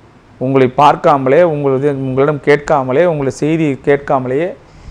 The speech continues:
ஜனநாயகத்தின் அடிப்படையிலே ம-, தலைவர்கள் உங்களுக்கு ஆதரவாக இருக்காமல் பொது நீதியை சொன்னார்களோ, அந்த மாதிரி பொது நீதியை இந்த மக்கள் உங்களுக்கு அளிப்பார்கள் என்று சொல்லி,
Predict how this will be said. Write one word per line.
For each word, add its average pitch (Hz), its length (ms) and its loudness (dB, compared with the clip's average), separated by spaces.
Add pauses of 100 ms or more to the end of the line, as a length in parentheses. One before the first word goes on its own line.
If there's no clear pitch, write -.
(300)
ஜனநாயகத்தின் 196 680 6
அடிப்படையிலே 160 480 0
ம-, 131 180 0 (120)
தலைவர்கள் 151 500 4 (760)
உங்களுக்கு 147 420 4 (180)
ஆதரவாக 175 680 6 (140)
இருக்காமல் 147 580 2 (600)
பொது 165 200 4
நீதியை 196 400 2
சொன்னார்களோ, 135 440 -4 (300)
அந்த 127 160 -10
மாதிரி 139 240 -6
பொது 143 180 0
நீதியை 131 380 -2
இந்த 117 140 -8
மக்கள் 117 320 -8
உங்களுக்கு 117 280 -8
அளிப்பார்கள் 127 460 -4
என்று 113 100 -12
சொல்லி, 117 280 -14